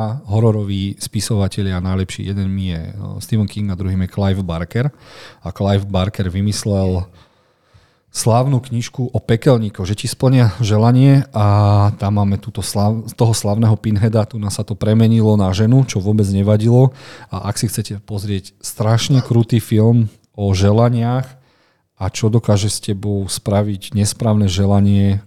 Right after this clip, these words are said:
a, a otvorí sa peklo a prídu za tebou títo pekelníci, budeš naťahovaný na škripec, háky ťa budú ťahať za sánku a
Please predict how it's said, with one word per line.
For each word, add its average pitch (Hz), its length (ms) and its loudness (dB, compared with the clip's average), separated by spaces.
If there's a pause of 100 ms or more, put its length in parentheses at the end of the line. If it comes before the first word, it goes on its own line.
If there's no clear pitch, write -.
a, 92 380 -4
a - 120 -16
otvorí 104 320 -2
sa 98 160 -2
peklo 98 320 -4
a 92 80 0
prídu 98 240 -6
za 92 100 -2
tebou 95 160 -10
títo 104 220 -8
pekelníci, 101 720 -4 (300)
budeš 101 500 -4
naťahovaný 104 540 0
na 98 120 0
škripec, 101 640 -2
háky 101 460 -4
ťa 101 120 -6
budú 101 220 -6
ťahať 98 560 -6
za 95 240 -8
sánku 101 580 -6
a 92 380 -4